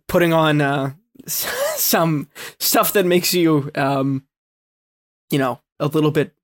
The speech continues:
uh, hyper is, is good. It, it makes you actually more focused, in my opinion. Um, and E L O is just unbelievable, in my opinion. They have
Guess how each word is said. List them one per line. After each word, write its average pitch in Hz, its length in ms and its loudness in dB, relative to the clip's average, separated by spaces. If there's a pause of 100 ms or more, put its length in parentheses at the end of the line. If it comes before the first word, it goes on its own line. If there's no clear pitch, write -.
(200)
uh, 117 460 -2 (440)
hyper 156 460 0 (160)
is, 147 320 -2
is 143 220 0
good. 147 340 2
It, 135 160 -6
it 143 140 -2
makes 156 240 0
you 156 100 2
actually 143 240 -2
more 135 160 0
focused, 143 440 -2
in 131 80 -6
my 120 140 -6
opinion. 127 460 -8 (500)
Um, 139 500 0
and 143 420 0
E 165 120 4
L 156 120 4
O 147 180 2
is 131 80 -2
just 147 200 -6 (1040)
unbelievable, 160 680 2
in 143 60 -4
my 143 100 -4
opinion. 143 340 -4
They 143 120 0
have 143 200 -2